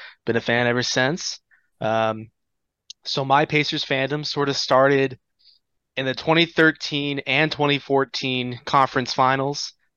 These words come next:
uh, against the Heat. My dad was a huge Spurs fan, and so our dream finals was Spurs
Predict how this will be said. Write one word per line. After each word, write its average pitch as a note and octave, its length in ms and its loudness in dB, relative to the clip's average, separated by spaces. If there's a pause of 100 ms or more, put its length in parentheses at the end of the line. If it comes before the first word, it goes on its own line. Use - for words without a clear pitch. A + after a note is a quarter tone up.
(240)
uh, A#2 280 2
against B2 260 -6
the B2 80 -8
Heat. D#3+ 380 0 (420)
My C3 160 2
dad C#3 320 4
was C3+ 160 0
a B2 60 -6
huge D#3 340 -2
Spurs C#3 460 2
fan, F#3 460 0
and C#3 140 -6
so C#3+ 220 4
our C#3+ 400 6
dream C3+ 380 -6
finals C#3 500 2
was B2 180 -6
Spurs C#3+ 760 2